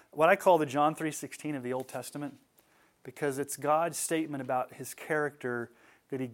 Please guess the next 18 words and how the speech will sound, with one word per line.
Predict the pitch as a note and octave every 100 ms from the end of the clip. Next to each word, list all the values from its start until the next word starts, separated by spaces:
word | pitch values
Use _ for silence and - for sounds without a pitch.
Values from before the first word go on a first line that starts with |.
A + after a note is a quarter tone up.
| C3+
reveals | C3+ A#2+ D3+ D3
to | -
Moses | B2+ B2 C3+ D3+ B2 A#2 A2+
in | A#2
the | A#2
cleft | - C3+ C3
of | B2+
the | A2+
rock, | A2+ C3 A#2+ A#2 - - -
and | B2
it's | A2+
repeated | B2+ - D3+ B2+ -
all | B2 C3
throughout | C3 B2 A2+
the | B2
Old | A#2
Testament. | - F#2+ - F#2+ - _ _ - - -
So, | - - D3+ -